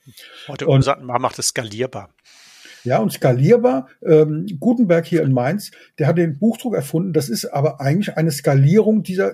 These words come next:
Speaker 2: die, äh, die,
Speaker 1: Ja.
Speaker 2: dieses, dieser Erfindung der Schrift. Das ist also,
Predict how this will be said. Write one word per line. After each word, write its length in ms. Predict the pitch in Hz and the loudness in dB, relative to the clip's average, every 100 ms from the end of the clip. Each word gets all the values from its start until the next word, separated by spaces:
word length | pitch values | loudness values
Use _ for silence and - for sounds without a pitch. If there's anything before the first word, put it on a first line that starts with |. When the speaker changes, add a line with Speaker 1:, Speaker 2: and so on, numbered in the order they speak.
| 185 | -6
Speaker 2:
die, 220 | 143 190 | -8 -4
äh, 260 | 165 160 160 | -2 -4 -6
die, 120 | 214 214 | -12 -10
Speaker 1:
Ja. 140 | - | -6
Speaker 2:
dieses, 240 | 151 165 - - - | -6 -6 -12 -16 -14
dieser 360 | 147 156 165 | -10 -2 -2
Erfindung 320 | 160 180 190 | 0 -2 -2
der 80 | 175 | -4
Schrift. 360 | - 220 208 - - - - | -6 -6 -8 -12 -20 -20 -14
Das 140 | 131 | -10
ist 140 | 226 - | -8 -2
also, 280 | 147 151 | 0 0